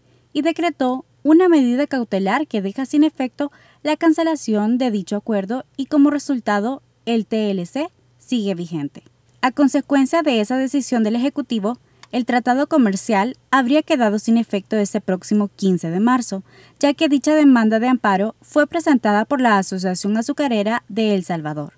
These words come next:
También en esta oportunidad, el argumento presentado por el sector azucarero de la denuncia del acuerdo comercial no podía ser una decisión unilateral del Ejecutivo, que la realizó a través del Ministerio de Relaciones Exteriores,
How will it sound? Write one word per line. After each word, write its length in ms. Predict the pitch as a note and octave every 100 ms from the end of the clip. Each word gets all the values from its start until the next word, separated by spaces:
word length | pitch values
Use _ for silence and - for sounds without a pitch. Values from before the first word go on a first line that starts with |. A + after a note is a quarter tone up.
| _
También 440 | A#3+ B3 B3 C#4
en 60 | A3
esta 180 | F#3 A3
oportunidad, 640 | A#3 A#3+ C#4+ D4+ B3+ G#3 G#3+ _ _
el 160 | B3 B3+
argumento 500 | A#3+ A#3+ A#3 A#3+ D#4
presentado 600 | D#4+ - G3+ A#3+ C4+ A3+
por 160 | G3
el 100 | F#3
sector 320 | F#3 F3 F#3+
azucarero 580 | G3+ G#3 A#3+ A#3+ B3 F#3+
de 120 | F3
la 160 | E3+ E3+
denuncia 400 | E3+ F3 F3+ A3
del 160 | G#3 F3
acuerdo 340 | E3 E3 F#3+
comercial 560 | A#3+ B3 B3+ C4+ B3 B3+ _ _ _
no 220 | C#4 D#4+
podía 400 | F4+ E4 B3+ A3+
ser 220 | - A3
una 180 | B3+ C#4
decisión 440 | G#3+ F#3+ F#3+ G3
unilateral 640 | G#3 B3 B3 G#3+ G3 F3 E3
del 120 | E3
Ejecutivo, 580 | E3+ E3+ G3+ C#4+ G#3 F#3+ _ _ _ _
que 120 | -
la 120 | D4+ D4+
realizó 540 | D#4 D#4 - A#3+ A#3+ -
a 100 | B3
través 340 | B3 B3+ A3
del 140 | A3+ C#4
Ministerio 500 | A#3+ G3+ - G3 G#3+
de 140 | B3
Relaciones 520 | A3 G3 F3 F3+ F3+
Exteriores, 680 | G#3 A3+ C#4 B3 G3+ A3 -